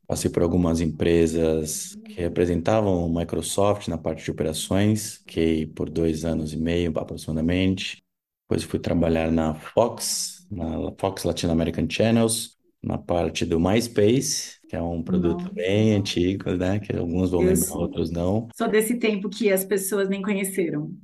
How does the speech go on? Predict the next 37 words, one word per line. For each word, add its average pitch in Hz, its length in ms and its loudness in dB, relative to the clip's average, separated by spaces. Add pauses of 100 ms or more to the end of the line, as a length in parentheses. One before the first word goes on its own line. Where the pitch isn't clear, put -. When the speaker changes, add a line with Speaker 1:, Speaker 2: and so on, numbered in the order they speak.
(260)
Speaker 1:
Fiquei 110 300 4
no 110 160 6
MySpace 95 1000 2 (140)
por 90 140 4
a-, 95 600 -2
aproximadamente 90 760 -2
um 82 120 -2
ano, 80 300 -2
alguma 80 260 -6
coisa 78 220 -4
do 78 140 -6
gênero. 82 560 0
Depois 85 340 2
eu 85 80 2
fiquei - 220 -2
com 82 180 -4
todos 82 240 0
os - 40 -14
produtos 80 360 -2
Fox, 110 400 2
até 92 180 2
mesmo 120 540 4 (400)
quando 101 240 2
o 90 60 2
Facebook 95 840 0
e 90 60 2
o 90 40 4
LinkedIn 87 480 0
não 80 220 0
tinham 90 160 -4
escritórios 80 840 -2 (120)
no 87 120 -4
Brasil, 87 500 4
a 90 80 4
Fox 87 380 -2
era 85 160 0
representante, 90 920 -4